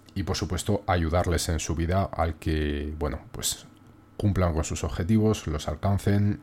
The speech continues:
y, mm, se desarrollen lo suficiente para convertirse en su mejor versión. Dicho esto, vamos a comenzar. Bueno, el peligro de quedarse en la zona de confort.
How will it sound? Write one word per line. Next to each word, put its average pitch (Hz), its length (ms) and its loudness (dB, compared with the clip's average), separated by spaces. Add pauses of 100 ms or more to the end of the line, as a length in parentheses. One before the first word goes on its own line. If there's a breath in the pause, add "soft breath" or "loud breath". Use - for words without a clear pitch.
(120)
y, 73 460 -2
mm, 69 400 -8 (160)
se - 160 -6
desarrollen 80 500 0
lo 82 60 2
suficiente 90 720 0
para 85 240 0
convertirse 82 560 -2
en 87 40 -2
su - 160 -4
mejor 73 260 -2
versión. - 380 -6 (720 loud breath)
Dicho 131 320 6
esto, - 240 -6 (240)
vamos 131 220 4
a 87 60 0
comenzar. 67 400 -6 (880)
Bueno, 110 420 6
el 85 100 -4
peligro 113 500 6
de 78 140 0
quedarse 82 320 0
en 80 60 -2
la 73 60 -2
zona 76 260 -4
de 73 80 -4
confort. - 480 -10